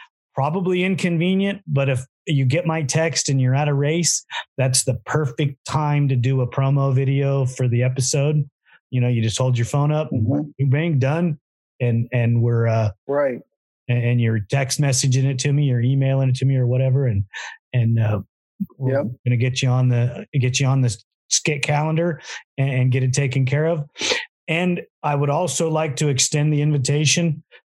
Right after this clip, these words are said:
Speaker 1: to have you back at some point.
Speaker 2: Mm-hmm. I can
Speaker 1: Um,
Speaker 2: do that.
Speaker 1: Uh, m-, more so a-, as possibly a, a, a secondary chat with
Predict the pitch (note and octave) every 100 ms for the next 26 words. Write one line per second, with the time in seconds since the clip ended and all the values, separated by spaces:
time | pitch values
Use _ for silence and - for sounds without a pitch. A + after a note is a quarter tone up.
0 | - C3 C#3 C#3 C3+ C#3 B2+ C3+ C3+ -
1 | _ - C#3 C#3 D#3 C3 E3+ G3 G#3+ _
2 | _ _ _ _ _ _ _ _ _ _
3 | _ _ C#3 A#2+ C#3+ F3+ F3 _ _ -
4 | C3+ C3 F#3+ F3+ D3+ D#3 F#3+ - _ _
5 | _ _ C3 B2+ B2 A#2+ A#2+ - _ _
6 | _ _ - F3+ G3+ A3 E3 F#3 G3 -
7 | G3+ G3 G3 F#3+ _ - E3 E3 D3+ B2+
8 | D#3 E3 C#3+ E3 D#3+ D3 D3 C#3+ C#3+ B2+
9 | E3 C#3 F3 D#3+ D#3+ E3 D3 - D#3+ E3+
10 | - _ - - - C#3+ C#3+ C#3 B2